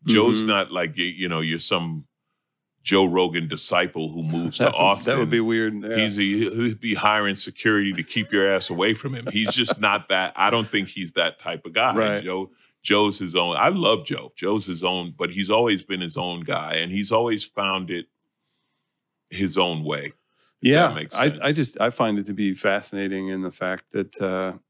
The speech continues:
Speaker 2: right, he's doing it his own way, and it's this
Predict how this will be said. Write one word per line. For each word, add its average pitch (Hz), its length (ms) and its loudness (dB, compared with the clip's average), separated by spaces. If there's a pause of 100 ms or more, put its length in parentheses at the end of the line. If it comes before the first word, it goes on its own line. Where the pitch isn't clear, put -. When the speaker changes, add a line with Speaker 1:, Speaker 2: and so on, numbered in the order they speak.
(180)
Speaker 2:
right, 107 300 0
he's 101 220 -8
doing 98 260 -2
it 98 80 -6
his 101 160 -6
own 92 220 -4
way, 87 360 -4
and 104 120 -4
it's 95 180 -6
this - 380 -6